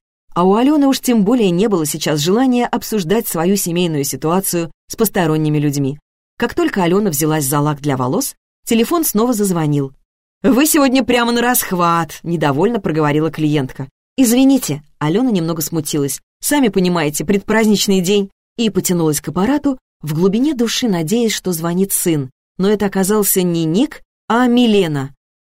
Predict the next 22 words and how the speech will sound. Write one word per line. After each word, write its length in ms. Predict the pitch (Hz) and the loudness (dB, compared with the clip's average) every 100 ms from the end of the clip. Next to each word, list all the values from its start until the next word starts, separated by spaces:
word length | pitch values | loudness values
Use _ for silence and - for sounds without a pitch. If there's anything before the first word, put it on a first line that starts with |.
| _ | _
«Алена!» 1300 | 208 208 220 220 254 240 214 190 190 185 165 139 - | -2 2 2 4 4 4 4 2 2 2 0 -4 -8
заныла 500 | 151 180 170 151 143 | -4 -2 0 0 0
она, 280 | 135 160 302 _ _ - | 0 -2 -4 _ _ -6
даже 320 | 165 269 240 | -2 0 2
не 120 | 208 | 0
потрудившись 640 | 196 165 160 156 240 226 196 | -2 -2 -2 0 -2 -4 -4
поздороваться. 720 | 151 143 156 147 143 - 160 | -6 -2 0 0 -2 -6 0
«Ну 160 | 240 | 0
когда 460 | 262 294 254 311 302 | 2 0 2 0 0
же 120 | 208 | 0
ты 200 | 196 - | 0 0
приедешь 500 | 226 226 269 247 196 | 0 0 0 0 -2
меня 240 | 226 262 | 0 0
подстричь? 720 | 269 262 262 - 220 180 147 - _ _ | 0 -2 -2 -2 -2 -2 -4 -14 _ _
Сколько 480 | - - 339 311 339 | -16 -2 0 2 2
раз 180 | 339 240 | 2 0
тебе 220 | 175 190 | -2 -2
говорить, 480 | 180 202 226 202 156 | 0 0 2 0 -2
что 220 | - 208 | -2 0
мне 260 | 233 262 277 | 2 2 0
очень 560 | - 262 294 269 208 214 | 2 2 2 0 0 0
надо?» 720 | 247 262 226 165 156 131 | 2 4 2 0 -4 -6